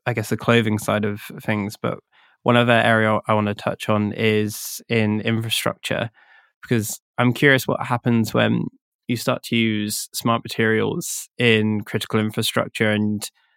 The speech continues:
you start to implement, implement them into, you know, these big buildings, roads, cities, where there's a lot of linking parts that need to work together to,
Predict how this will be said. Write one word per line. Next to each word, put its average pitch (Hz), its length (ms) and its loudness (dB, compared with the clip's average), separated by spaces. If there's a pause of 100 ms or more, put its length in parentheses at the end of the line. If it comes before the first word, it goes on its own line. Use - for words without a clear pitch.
(200)
you - 100 -10
start 104 220 0
to 107 80 0
implement, 113 400 0 (100)
implement 117 400 2
them 113 80 2
into, 107 560 0 (600)
you 120 100 -2
know, 107 140 -2
these 110 200 -4
big 110 220 -4
buildings, 110 520 2
roads, 110 800 0 (120)
cities, 113 800 0 (320)
where 107 480 4
there's 113 220 0
a 117 60 2
lot 110 280 2
of 107 160 -4
linking 113 400 0
parts - 480 2
that 110 120 -6
need 110 220 2
to - 100 -4
work 107 200 0
together 104 480 0 (100)
to, 104 520 0